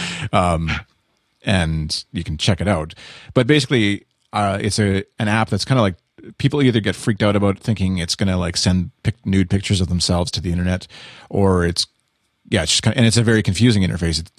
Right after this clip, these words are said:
almost deliberately so designed to make you frustrated almost, or, like, feel old and stupid almost in a sense, is I think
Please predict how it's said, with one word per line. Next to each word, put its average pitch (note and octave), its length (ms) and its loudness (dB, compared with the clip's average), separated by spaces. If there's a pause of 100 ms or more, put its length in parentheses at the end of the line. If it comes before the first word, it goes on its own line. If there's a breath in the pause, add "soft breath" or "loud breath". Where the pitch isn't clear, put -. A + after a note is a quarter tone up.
(140)
almost F#2+ 280 0
deliberately G2 400 2
so F2+ 260 2
designed F2 440 -2
to E2 60 -4
make E2 260 -4
you F2 140 -6
frustrated E2 560 -2
almost, D#2+ 340 -6
or, F#2+ 240 2
like, E2+ 300 -2 (360 loud breath)
feel G#2 280 0
old G2 260 2
and D#2+ 100 -4
stupid F2 360 0
almost D2+ 320 -8
in E2 80 -6
a E2 40 -6
sense, E2+ 320 -2
is - 80 -12
I D2+ 60 -8
think G#2+ 200 -2